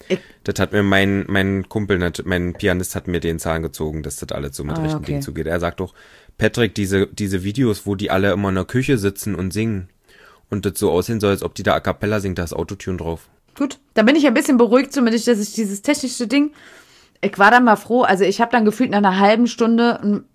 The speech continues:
Speaker 1: Fünf-Sekunden-Ding hinbekommen gehabt, weißt du, so, wo ich dachte so, „Und was fange ich jetzt damit an?“ <laughs> Da hilft mir am Ende auch
Speaker 2: Ich hab
Speaker 1: nichts.
Speaker 2: mit ihm den Deal gemacht, er möchte Sport haben und einen Ernährungsplan. Dafür bereitet er mich dann hier auf dieses Programm vor, er zeigt mir, wie das geht.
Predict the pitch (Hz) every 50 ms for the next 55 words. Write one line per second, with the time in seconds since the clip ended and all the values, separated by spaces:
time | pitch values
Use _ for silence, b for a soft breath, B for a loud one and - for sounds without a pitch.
0 | _ _ _ _ _ - - - 240 233 233 - - 202 208 - 233 220 202 110
1 | 180 156 156 156 156 151 139 147 175 170 165 151 147 139 - 151 143 143 143 135
2 | 131 131 135 127 127 - - 151 175 - - 247 175 165 156 139 156 156 151 -
3 | 170 160 - - 156 139 151 156 147 147 151 - _ - 156 147 151 - - 190
4 | 208 220 185 185 165 - 214 220 226 - 240 202 - - - 240 - 247 - -
5 | _ _ _ 269 277 - - _ 262 285 - - 220 185 147 156 - - 226 240
6 | 214 - - _ - - - 226 247 226 214 202 165 143 135 - 131 131 131 131
7 | 131 123 107 120 123 139 151 156 160 160 165 170 170 - - - - - _ _
8 | _ _ _ _ - 117 117 123 131 131 131 - - 123 - - - 107 104 117
9 | 135 - - 165 160 165 170 202 226 285 - _ _ _ - 113 110 120 - 101
10 | 98 98 98 113 135 135 - - - 160 156 160 180 185 b b b b b b
11 | _ - 98 - - - 123 120 120 120 117 113 113 - - 104 - 95 92 95
12 | - 95 - 87 92 92 95 98 95 - - 92 90 92 90 92 92 90 87 85
13 | 82 87 - - 92 - _ - 90 87 87 80 - - - 85 - - 76 76
14 | 78 - - 76 73 73 - - 73 69 - 85 73 78 73 73 69 - - 73
15 | 71 - -